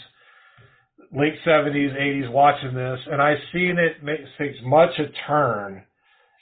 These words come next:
in my adolescence, you know, making this huge turn.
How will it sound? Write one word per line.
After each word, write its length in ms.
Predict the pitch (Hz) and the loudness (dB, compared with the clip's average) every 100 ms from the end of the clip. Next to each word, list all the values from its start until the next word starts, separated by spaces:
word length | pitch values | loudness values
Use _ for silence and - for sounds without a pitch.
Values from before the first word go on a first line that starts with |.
| 170 | -2
in 180 | 160 | 0
my 220 | 160 156 156 | 4 4 4
adolescence, 840 | 151 151 151 147 151 - 110 104 - | 2 2 2 2 2 2 -6 -18 -16
you 100 | 120 | -12
know, 200 | 117 113 | -8 -4
making 340 | 127 147 151 | -2 0 0
this 160 | 131 117 - | -2 -6 -6
huge 260 | 180 180 - - | -4 -4 -6 -6
turn. 460 | 165 143 120 120 | -2 0 -2 -6